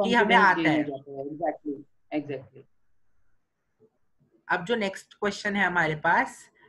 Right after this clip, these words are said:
Speaker 1: ये सब questions बच्चों के उससे आ रखे हैं, हम लोगों को बार-बार comment section में, किसी ना
Speaker 2: I
Speaker 1: किसी
Speaker 2: know,
Speaker 1: video
Speaker 2: ये
Speaker 1: में।
Speaker 2: question बच्चे पूछते ही हैं class में, अ, ये बच्चे पह-, already पूछते हैं question।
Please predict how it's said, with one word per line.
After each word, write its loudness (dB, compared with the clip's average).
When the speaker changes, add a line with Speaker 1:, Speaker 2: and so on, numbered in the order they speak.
Speaker 1:
ये 4
सब 2
questions 0
बच्चों 2
के 0
उससे -2
आ 6
रखे 0
हैं, 4
हम 0
लोगों 2
को 2
बार-बार 4
comment -2
section -6
में, -4
किसी -4
ना 2
Speaker 2:
I 2
Speaker 1:
किसी 2
Speaker 2:
know, 4
Speaker 1:
video 0
Speaker 2:
ये 0
Speaker 1:
में। -2
Speaker 2:
question -2
बच्चे -2
पूछते -8
ही -2
हैं -2
class 0
में, -6
अ, 0
ये -2
बच्चे -6
पह-, 0
already 0
पूछते -16
हैं -8
question। -14